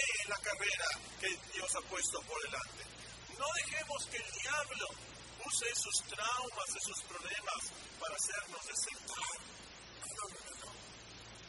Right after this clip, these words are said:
Una cosa hago, olvidando ciertamente lo que queda atrás del año pasado. Pero también tenemos que pensar, hermanos, que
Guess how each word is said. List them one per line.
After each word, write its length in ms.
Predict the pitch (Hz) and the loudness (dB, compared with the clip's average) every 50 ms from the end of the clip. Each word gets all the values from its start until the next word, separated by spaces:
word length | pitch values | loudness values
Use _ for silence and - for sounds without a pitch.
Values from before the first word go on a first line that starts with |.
| - - - | -4 2 6
Una 120 | 311 311 277 | 6 6 6
cosa 320 | - 294 285 - 254 247 220 | 6 6 6 6 8 8 8
hago, 400 | 214 220 233 233 214 - - - - - - - - - - - - - - - - - - - - - - - | 8 8 6 6 4 0 -4 -8 -8 -8 -10 -10 -10 -10 -10 -10 -10 -10 -10 -10 -10 -10 -12 -12 -10 -8 -8 -6
olvidando 380 | 359 427 - 294 311 311 294 277 | -2 2 4 4 4 4 4 2
ciertamente 600 | 285 285 285 294 294 285 285 320 311 294 262 277 - | 2 2 2 2 2 2 2 2 0 0 0 -2 0
lo 120 | 254 226 | 0 0
que 140 | - 214 202 | 0 -2 -2
queda 200 | - 196 190 180 | -2 0 0 0
atrás 340 | 170 196 190 180 165 147 - | 0 2 2 2 2 2 2
del 120 | 160 156 | 0 0
año 200 | 147 - - - | -2 -2 -4 -6
pasado. 380 | - 127 - - - 107 - - - - - - - - - - - - - - - - - - - - | -6 -6 -6 -6 -6 -6 -8 -10 -10 -12 -12 -12 -12 -12 -12 -12 -12 -12 -12 -12 -10 -10 -10 -10 -10 -4
Pero 160 | - 285 285 254 | 0 0 0 2
también 500 | - 277 262 269 - - 302 320 320 - - - - - | 2 0 0 0 -2 0 2 2 2 2 0 -8 -8 -4
tenemos 340 | - 233 269 311 - - - 302 | -2 0 0 0 0 -2 -2 -2
que 100 | 262 220 | -4 -2
pensar, 360 | 220 226 214 - 247 247 233 214 | -2 0 0 2 2 2 2 2
hermanos, 400 | 190 185 196 190 180 151 - - - - - - - - - - - - - - - - - - - - - - - - | 0 2 2 2 2 2 2 0 0 0 -4 -10 -10 -10 -10 -10 -10 -12 -12 -12 -12 -12 -2 4 4 4 4 4 0 4
que 80 | 220 | 4